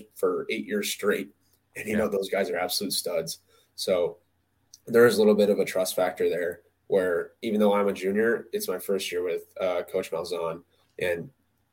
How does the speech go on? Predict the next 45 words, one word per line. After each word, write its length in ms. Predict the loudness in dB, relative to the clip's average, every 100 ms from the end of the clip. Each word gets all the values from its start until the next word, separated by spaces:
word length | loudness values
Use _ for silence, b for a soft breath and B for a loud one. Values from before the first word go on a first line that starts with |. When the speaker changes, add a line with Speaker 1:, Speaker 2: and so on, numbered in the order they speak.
| -2
Speaker 1:
after, 340 | 0 0 0 2
you 80 | 2
have 100 | 2
to 160 | -2 0
earn 140 | 0
the 80 | 0
trust 260 | 0 -2
with 100 | -2
Heupel, 400 | 0 2 4 4
and 60 | 4
now 100 | 2
I 60 | -2
have 120 | -4
to 80 | -6
kinda 180 | -6
start 280 | -2 2 4
over 220 | 2 2
and 120 | -2 0
get 140 | 0
it 100 | 0
with 160 | -2 -4
him. 200 | -6 -4
So 260 | -4 -4 b b b
I 60 |
was 80 | 4
glad 180 | 6 6
I 60 | 6
got 180 | 4 4
to 100 | -2
attempt 340 | -2 -4 0
that. 320 | 0 0 -4 _ _ _ _
Like 160 | -6 -4
I 60 |
said, 300 | -2 0 0
wish 400 | -2 -4 -6 -8 _ -10
the 80 |
results 340 | -6 -2 -2 -2
could 120 | -6
have 80 | -2
been 100 | 0
a 40 |
little 200 | 0 -2
bit 220 | -2 -4
better, 240 | -4 -2 -2
but 300 | -2 -8